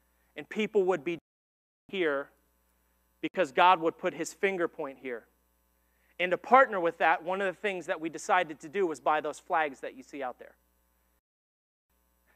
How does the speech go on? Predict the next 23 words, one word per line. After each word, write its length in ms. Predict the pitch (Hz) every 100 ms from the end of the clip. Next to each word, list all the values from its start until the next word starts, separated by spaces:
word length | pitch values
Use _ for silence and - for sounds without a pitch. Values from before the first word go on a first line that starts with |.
| _ _ _
Let 140 | 151 185
me 100 | 175
get 180 | 170 147
attention. 480 | - 156 139 - 107 _ _ _ _ _ _ _ _ _
Let's 120 | -
draw. 300 | 143 180 185 - _
Matter 160 | 175 185
of 60 |
fact, 200 | 208 180
I 60 | 185
want 160 | 180 185
to 20 |
put 200 | - 202
'em 80 | 180
on 100 | 160
both 180 | 156 180
sides 400 | - 170 170 160
of 100 | 131
the. 220 | 147 139 - _ _ _ _ _ _ _ _ _ _ 165
How 80 |
many 200 | 175 175
of 100 | 170
you, 240 | 175 180